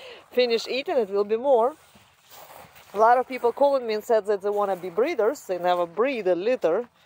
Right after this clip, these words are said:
I don't know, maybe they wanna be a puppy mill.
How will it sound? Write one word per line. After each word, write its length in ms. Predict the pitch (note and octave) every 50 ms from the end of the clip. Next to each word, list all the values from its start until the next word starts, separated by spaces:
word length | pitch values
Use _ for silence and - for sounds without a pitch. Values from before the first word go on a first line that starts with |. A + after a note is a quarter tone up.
| _ _ _ _ _ _ _ _ -
I 60 | -
don't 80 | C4 E4
know, 140 | G4+ G#4+ F4+
maybe 300 | C#4 B3+ C4+ C4+ C#4+ C4+
they 100 | C4 C4
wanna 240 | B3+ B3 A#3+ A#3
be 160 | G3+ A3 G#3+ G3+
a 80 | G3+
puppy 400 | - - - D#4+ F#4 - - D4
mill. 440 | A3+ F#3+ F#3 E3+ D3 D3 F#3 A#3